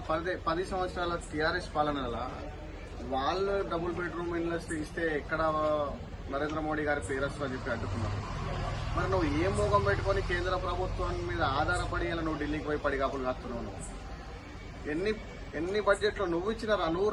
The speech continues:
రాష్ట్రంలో ఇచ్చిన వాగ్దానాలు ఎంతవరకు పోయినాయి? నువ్వు ప్రజలకు చేస్తా అన్నటువంటి,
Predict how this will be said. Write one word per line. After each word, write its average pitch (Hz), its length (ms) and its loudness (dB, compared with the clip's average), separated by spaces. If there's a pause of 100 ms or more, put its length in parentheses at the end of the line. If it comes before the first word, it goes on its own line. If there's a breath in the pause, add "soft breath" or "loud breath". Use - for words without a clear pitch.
రాష్ట్రంలో 202 460 0
ఇచ్చిన 175 180 -4 (120)
వాగ్దానాలు 180 500 4
ఎంతవరకు 165 360 2
పోయినాయి? 113 240 -6 (600)
నువ్వు 165 260 0
ప్రజలకు 175 380 2
చేస్తా 175 260 -2
అన్నటువంటి, 151 460 -2